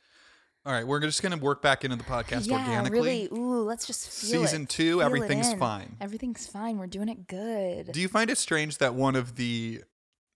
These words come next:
Speaker 1: uh, most serious and emotional things I ever said to you was a Law and Order S V U reference?
Speaker 2: Uh,
Speaker 1: And do you remember what I said?
Speaker 2: uh,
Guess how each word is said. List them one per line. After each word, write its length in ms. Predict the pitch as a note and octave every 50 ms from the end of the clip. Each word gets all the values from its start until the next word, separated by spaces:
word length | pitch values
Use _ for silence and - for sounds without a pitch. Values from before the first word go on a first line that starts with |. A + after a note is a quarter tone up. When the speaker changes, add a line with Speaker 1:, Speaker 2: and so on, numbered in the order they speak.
| _ -
Speaker 1:
uh, 440 | C3+ B2+ A#2 A2+ G#2+ G#2 G#2 G2+ -
most 320 | G#2 B2+ C3 B2+ A#2+ - -
serious 340 | - C3 B2 B2 A#2+ -
and 80 | - A#2+
emotional 360 | A#2+ A2+ A2+ A2+ A2+ - A#2+
things 260 | A2 - A2 A2 A2
I 60 | A#2 G#2+
ever 160 | G#2 G#2 G#2+
said 240 | - - G#2 G#2+ A2
to 60 | G#2+
you 100 | G#2+ A2
was 140 | A2 A2 G#2+
a 100 | G#2+ G2+
Law 180 | G2+ G#2 G#2+ G2+
and 100 | G2 G#2
Order 220 | G#2+ G#2+ G#2 G2+
S 140 | G#2+ A2 -
V 100 | - G#2+
U 140 | G#2 G2+ G#2+
reference? 500 | G#2+ G#2 G#2+ - - A2 A#2 - - _ _ _ _ _ _ _ _ _ _ _ _ _ _ _ _ _ _ - - - _ -
Speaker 2:
Uh, 420 | G#3 G#3 G#3 G#3 G#3 G#3 G3+ G3+ G3+
Speaker 1:
And 160 | - C3 -
do 80 | B2 B2+
you 100 | B2 A#2+
remember 400 | A#2 A2 A2 G#2+ G#2 G2 G#2 G#2
what 140 | F#2 -
I 60 | - A2+
said? 240 | - - - - - _
Speaker 2:
uh, 800 | G#3+ G#3 G3+ G3 G3 G3 G3 G3 G3 F#3+ F#3+ F#3+ F#3+ F#3 F#3 -